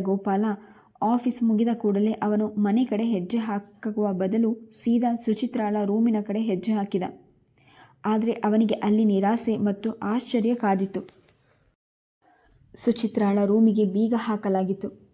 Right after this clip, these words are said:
ಅಕ್ಕಪಕ್ಕದ ಮನೆಯವರನ್ನು ವಿಚಾರಿಸಿದಾಗ ತಿಳಿತು, ಸುಚಿತ್ರಾ ರೂಮನ್ನು ಖಾಲಿ ಮಾಡಿದ್ದಾಳೆ ಎಂದು. ಈ ವಿಷಯ ಗೊತ್ತಾದಾಗ ಗೋಪಾಲನಿಗೆ ಗಾಬರಿಯಾಯಿತು. ಪ್ರೇಯಸಿ ಎಲ್ಲಿಗೆ ಹೋಗಿರಬೇಕು ಎಂಬ ಚಿಂತೆ ಅವನನ್ನು ಕಾಡತೊಡಗಿತು.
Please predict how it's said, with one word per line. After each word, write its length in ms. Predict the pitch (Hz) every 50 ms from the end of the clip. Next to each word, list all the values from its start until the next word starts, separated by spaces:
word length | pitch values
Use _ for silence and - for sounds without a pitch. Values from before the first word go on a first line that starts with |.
| _ -
ಅಕ್ಕಪಕ್ಕದ 640 | - 208 208 - - 202 202 202 190 196 - 196 202 202
ಮನೆಯವರನ್ನು 760 | 202 196 190 196 208 220 208 208 202 202 202 208 202 208 - -
ವಿಚಾರಿಸಿದಾಗ 720 | 196 190 214 208 - 226 240 247 240 - 214 214 196 196 208 220
ತಿಳಿತು, 600 | 214 - 190 185 185 190 208 - - - - - - - - - - - -
ಸುಚಿತ್ರಾ 680 | - 226 208 - - 202 - 214 202 202 208 - - - 208
ರೂಮನ್ನು 420 | 208 220 240 240 233 208 214 220
ಖಾಲಿ 340 | 214 - 196 190 208 240 254
ಮಾಡಿದ್ದಾಳೆ 680 | 240 226 202 202 208 202 196 190 190 190 185 196 226
ಎಂದು. 480 | 214 196 190 196 202 - - - - - - - - _ _ - _ -
ಈ 120 | - 233 240
ವಿಷಯ 340 | 208 208 208 - - 220 208
ಗೊತ್ತಾದಾಗ 640 | 196 202 196 196 - 214 214 220 214 202 196 196 208 202 208 - - 202
ಗೋಪಾಲನಿಗೆ 760 | 196 - 208 214 240 240 - 233 226 220 214 208 202 202 214
ಗಾಬರಿಯಾಯಿತು. 840 | 208 196 196 190 196 208 - 247 240 226 214 196 190 190 196 214 226 - - - _ _ - _ _ _ -
ಪ್ರೇಯಸಿ 440 | 233 190 185 202 202 196 196 208
ಎಲ್ಲಿಗೆ 560 | 202 - - - 220 214 202 226 240 247 226 214
ಹೋಗಿರಬೇಕು 640 | 208 208 208 208 220 208 202 190 196 196 196 - 208
ಎಂಬ 240 | 202 196 190 190 196
ಚಿಂತೆ 420 | 196 196 - 214 214 226 226 226
ಅವನನ್ನು 520 | - - - 208 202 196 196 196 196 202 214
ಕಾಡತೊಡಗಿತು. 880 | 208 - 190 196 220 247 240 226 196 185 190 185 185 - 196 196 -